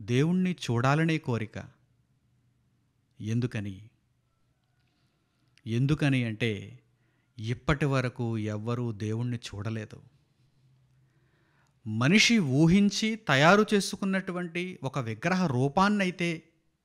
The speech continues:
చూడగలిగారు తప్ప, నిజంగా దేవుణ్ణి ఎందరు చూచారు? ఎవరు చూచారు?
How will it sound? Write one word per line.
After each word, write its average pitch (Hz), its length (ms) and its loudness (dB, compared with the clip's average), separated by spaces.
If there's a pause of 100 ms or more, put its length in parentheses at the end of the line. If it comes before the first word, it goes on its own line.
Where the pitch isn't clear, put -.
(280)
చూడగలిగారు 151 560 0
తప్ప, 135 260 -6 (1300)
నిజంగా 143 500 2
దేవుణ్ణి 120 720 0 (280)
ఎందరు 107 420 -4
చూచారు? 151 380 -6 (800)
ఎవరు 110 400 -2
చూచారు? 98 340 -12